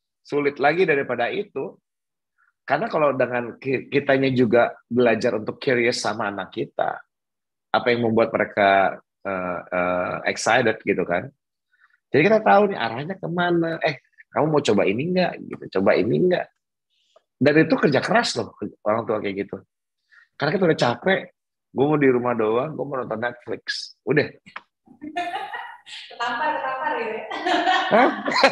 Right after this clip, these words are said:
Speaker 1: <laughs> Hah? Tuh kalau anak kita kayak lomba-lomba gitu. Jadi kita,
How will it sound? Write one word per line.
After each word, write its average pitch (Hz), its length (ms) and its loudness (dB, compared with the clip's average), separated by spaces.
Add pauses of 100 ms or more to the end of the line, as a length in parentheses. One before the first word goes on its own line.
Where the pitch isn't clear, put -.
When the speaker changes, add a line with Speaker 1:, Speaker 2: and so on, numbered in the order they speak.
Speaker 1:
<laughs> - 500 -8
Hah? 247 120 4 (280)
Tuh 254 100 4
kalau 233 200 6
anak 214 180 0
kita 220 240 -2
kayak 208 320 2 (320)
lomba-lomba 190 720 -2
gitu. 190 320 -6
Jadi 185 220 -2
kita, 202 260 -4